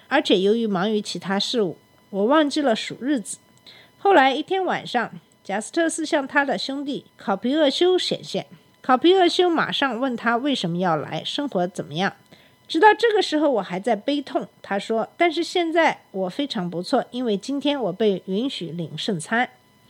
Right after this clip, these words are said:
考皮厄修匆忙将这个好消息告诉修士们。在精确地计算日子之后，他们发现这正是连续为他举行弥撒的第三十天。在此之前，考皮厄修不知道兄弟们为他提供弥撒，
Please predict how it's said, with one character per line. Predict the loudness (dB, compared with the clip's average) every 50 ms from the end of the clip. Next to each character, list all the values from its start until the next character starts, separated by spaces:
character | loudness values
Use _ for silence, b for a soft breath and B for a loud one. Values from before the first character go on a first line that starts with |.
| -20 -20 _
考 | 0 0 0
皮 | 2 2 2 4
厄 | 4 4
修 | 2 2 -2 -2
匆 | -2 -4 -4 -2
忙 | 0 0 0 -2 0
将 | -2 -2 -2 -2
这 | -2 -2 -2
个 | -2
好 | -2 -2 -6 -8
消 | -2 2 2 2
息 | 2 0 -2 -8 -8 _
告 | 0 0 0
诉 | 0 -2 -4 -6
修 | -4 -2 -2 -2
士 | 0 0 -2
们。 | -4 -4 -6 -10 _ b b b b b b b b b
在 | 6 6 6 6
精 | 4 2 0 0 0
确 | 0 0 0 0
地 | 0 0 -2 -2
计 | -2 -4 -6 -4
算 | -2 -2 -2 -2 -4
日 | -4 -6 -6
子 | -6 -6
之 | -6 -4 -4 0
后， | 2 2 0 0 -4 _ -6
他 | -2 -2 0
们 | 0 0 0
发 | 2 4 4 4
现 | 4 2 0 0 0 -4 -2
这 | 0 0
正 | 0 2 0 -2 -2
是 | -2 -2 -4
连 | -2 -2 0 0 -2
续 | -2 -2 -2
为 | -2 -2 -2
他 | 0 0 0 0
举 | 0 -4 -8 -6
行 | -4 -4 -4 -2
弥 | -4 -4 -4 -4
撒 | -6 -6 -8
的 | -8 -10 -12 -10
第 | -8 -8 -8
三 | -6 -4 -4 -2 -2 -4
十 | -4 -8
天。 | -6 -4 -4 -4 -4 -6 _ B B B B B B B B B B
在 | B 2 2 2
此 | 2 2 -4
之 | 0 0 0
前， | 2 2 0 -2 -2 -2 -6 -8 _ _ _ _ _ _ _ _
考 | 0 2 2
皮 | 2 4 2 4
厄 | 6 6 4
修 | 4 4 0 -2 -2 -6 _ -2
不 | 0
知 | 0 4 6
道 | 6 6 6
兄 | 4 0 -2 0 0
弟 | 0 0
们 | 0 -2 -2 0
为 | 0 -2 -2
他 | -2 -4 -6 -6
提 | -6 -8 -12 -14 -10
供 | -6 -4 -4
弥 | -4 -4 -4 -6 -6
撒， | -6 -8 -8